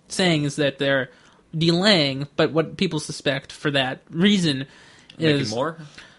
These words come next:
Speaker 1: No, they're not making more necessarily, but what they want is they want the manufacturers to deplete the overstock of
Speaker 2: Yeah.
Speaker 1: Sandy Bridge processors that are existing.
Speaker 2: But who's gonna buy that?
Speaker 1: Lots of people. Nobody knows what computers mean.
Speaker 2: Mm.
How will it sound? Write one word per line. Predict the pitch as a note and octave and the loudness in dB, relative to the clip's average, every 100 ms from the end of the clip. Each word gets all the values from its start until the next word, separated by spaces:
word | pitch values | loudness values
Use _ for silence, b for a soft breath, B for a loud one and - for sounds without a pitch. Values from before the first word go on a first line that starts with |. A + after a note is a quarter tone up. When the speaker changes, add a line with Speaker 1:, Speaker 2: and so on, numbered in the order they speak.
| _ | _
Speaker 1:
No, | F#3+ G#3+ F#3+ | 0 2 4
they're | F3 | 4
not | G#3 | 2
making | G#3 G3 F3+ | 0 0 2
more | D#3+ | 2
necessarily, | D3+ D3+ D3 E3 D3+ | 0 -2 0 2 2
but | D3+ | 0
what | D3+ | -2
they | D#3 | -2
want | D3+ D3+ D#3 | 0 0 0
is | D3 | 0
they | D3+ | -2
want | D3 D3+ - - - | 0 -2 -4 -14 -6
the | D3+ | -2
manufacturers | D3 C#3+ C#3 D3 C#3+ - C#3 C3 | 0 -2 -2 -2 -2 -2 -2 -4
to | - D#3+ C#3+ C#3 | -6 -4 -4 -4
deplete | D#3 D#3+ - G#3 G3 - | -4 -4 -2 -2 -2 -6
the | D#3 D#3+ D3+ - | -6 -2 -4 -2
overstock | F3+ F3+ E3 - D3+ C3+ - - | 0 0 -2 -2 0 0 -4 -8
of | C3 B2+ B2+ C3 - B _ _ | -4 -2 -2 -6 -12 B _ _
Speaker 2:
Yeah. | - G#2+ | -10 -2
Speaker 1:
Sandy | G#2 D3+ D3 | 2 2 2
Bridge | D3 C#3 - | 0 -2 -2
processors | C#3+ C3+ C#3+ - C#3 | -4 -4 -4 -6 -6
that | C3+ | -6
are | C3 | -8
existing. | - - C3+ - E3 - | -10 -10 -10 -12 -18 -16
Speaker 2:
But | - | -6
who's | F3+ F3 | -4 -2
gonna | C#3 G#2 F#2+ - _ _ | -2 -4 -6 -14 _ _
buy | A2+ A2+ | -10 -8
that? | A2 | -4
Speaker 1:
Lots | A#2 F#3 | -2 0
of | A#3 | 0
people. | D3+ D3+ C3 _ - | -2 -4 -16 _ -6
Nobody | D#3+ A3 | -4 -2
knows | D3+ C3+ - | -2 -4 -6
what | - | -14
computers | - D3 D3+ C3 C#3 | -12 -4 -2 -2 -4
mean. | D3 G3+ _ _ | -6 -6 _ _
Speaker 2:
Mm. | A#2+ A2+ G#2 | -12 -10 -10